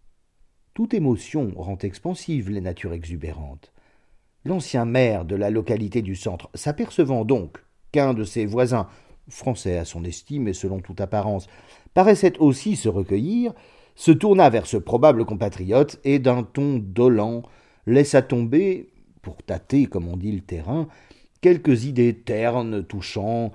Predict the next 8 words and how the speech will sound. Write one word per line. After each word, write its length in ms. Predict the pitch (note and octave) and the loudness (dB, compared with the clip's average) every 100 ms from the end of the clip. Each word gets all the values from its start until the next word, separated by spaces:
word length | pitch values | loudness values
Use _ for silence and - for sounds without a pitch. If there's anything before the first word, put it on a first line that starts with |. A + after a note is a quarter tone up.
| - - | -12 -8
l'impression 640 | F#2 B2 B2 B2+ - A#2+ B2 _ | -4 -2 0 -2 -2 -6 -6 _
presque 680 | - B2 C3 C#3 - C#3+ - | -2 2 4 4 0 -4 -4
triste 440 | - A2 A2+ - | -4 -4 -4 -8
que 100 | - | -8
causait 440 | G2+ A2 G#2 A#2 - | -4 -2 2 0 0
cette 640 | - - B2 A#2 - G#2+ | -12 -8 -4 -6 -8 -14
sinistre 800 | - - B2 A#2+ B2+ B2+ - A2 | -12 -10 -6 -4 -4 -6 -4 -4
machine 500 | G2 F#2 G#2+ B2 | -4 -6 -4 -4